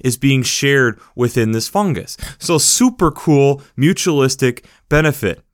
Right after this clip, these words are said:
But it goes deeper. What's super cool is that these fungi networks extend bigger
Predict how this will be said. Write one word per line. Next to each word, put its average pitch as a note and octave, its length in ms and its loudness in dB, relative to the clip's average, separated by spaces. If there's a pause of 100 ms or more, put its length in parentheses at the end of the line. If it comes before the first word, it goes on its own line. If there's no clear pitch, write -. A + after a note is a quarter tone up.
But C3+ 220 2
it D3 140 2
goes C#3 340 2
deeper. G#2 640 0 (140)
What's D3 340 2
super G3+ 540 0
cool B2+ 500 2
is C3 280 0
that B2+ 340 0
these B2+ 460 0
fungi E3 600 0
networks A#2 1040 -2 (140)
extend C#3 1000 -2
bigger E3+ 440 2